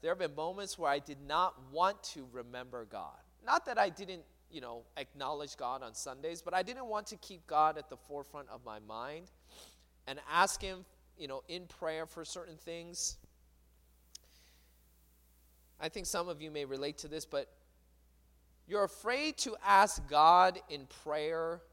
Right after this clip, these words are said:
about some decision or something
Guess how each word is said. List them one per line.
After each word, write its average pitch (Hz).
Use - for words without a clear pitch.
about 135
some 180
decision 165
or 120
something 180